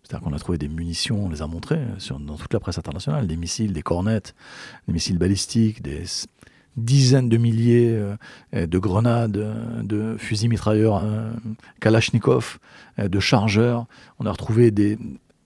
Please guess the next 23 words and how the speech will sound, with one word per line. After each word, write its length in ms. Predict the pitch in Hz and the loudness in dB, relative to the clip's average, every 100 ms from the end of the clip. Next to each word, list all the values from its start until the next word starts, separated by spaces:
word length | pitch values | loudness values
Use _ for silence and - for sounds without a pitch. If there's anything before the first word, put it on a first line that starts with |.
| _ _ | _ _
tous 120 | - | 4
les 180 | 135 113 | 6 6
équipements. 480 | 117 139 - 147 160 | 4 2 0 4 4
C'est-à-dire 220 | 120 104 | 4 2
qu'on 60 | 110 | 0
pouvait 320 | - 123 131 | 2 8 8
imaginer 520 | 120 110 113 120 120 | 8 4 4 4 4
un, 260 | 104 92 95 - - - - | 2 0 -4 -10 -20 -8 2
un 80 | 107 | 4
Libanais 520 | 120 117 113 123 117 | 4 6 4 4 2
du 100 | 101 | 0
Hezbollah, 540 | - 101 90 90 107 | 0 0 0 0 2
un 140 | 104 82 | 2 0
chiite, 500 | - 120 160 - - - - _ | 4 6 6 4 -14 -20 -20 _
euh, 60 | - | -2
venir 340 | 101 123 127 | 2 6 6
en 100 | 101 | 4
slip, 360 | 101 - 143 131 | 2 4 4 4
euh, 200 | 120 117 | -2 0
descendre 380 | 117 107 135 120 | 2 2 2 2
dans 100 | 95 | 0
le 80 | 92 | 0
tunnel, 420 | 120 143 180 | 2 2 2